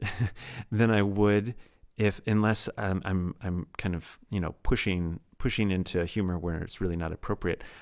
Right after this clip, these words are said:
I use it and allow it because my, my own being has moved over toward that and I enjoy it more.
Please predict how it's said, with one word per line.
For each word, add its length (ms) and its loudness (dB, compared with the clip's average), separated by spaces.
I 300 0
use 340 2
it 280 2
and 100 0
allow 380 2
it 300 -4
because 320 0
my, 180 4
my 180 2
own 240 2
being 380 2
has 200 -2
moved 280 2
over 280 4
toward 360 -2
that 260 -4
and 160 -2
I 80 0
enjoy 320 0
it 160 -4
more. 260 -4